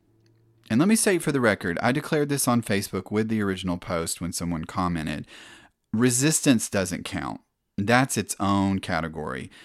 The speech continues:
Defending yourself from harm would be its own category too. That's not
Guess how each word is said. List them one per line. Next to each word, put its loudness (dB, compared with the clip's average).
Defending 2
yourself 2
from 2
harm 6
would -2
be -2
its -6
own -2
category -4
too. -2
That's 0
not 2